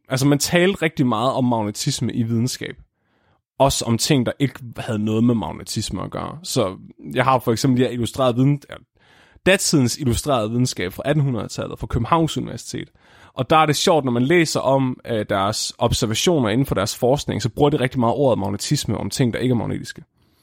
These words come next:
Så for eksempel, øh, et eksempel, jeg altid kommer med, det er en, en, øh, psykiater, der observerer, at psy-, øh, psykologi må findes, fordi hans barn skriger, inden han slår det med stokken.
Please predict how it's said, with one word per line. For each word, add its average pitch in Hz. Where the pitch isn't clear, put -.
Så 104
for 127
eksempel, 120
øh, 98
et 123
eksempel, 127
jeg 107
altid 120
kommer 127
med, 110
det 120
er 107
en, 101
en, 98
øh, 95
psykiater, 131
der 104
observerer, 123
at 87
psy-, -
øh, 95
psykologi 131
må 131
findes, 139
fordi 120
hans 127
barn 131
skriger, -
inden 135
han 123
slår 110
det 87
med 92
stokken. 98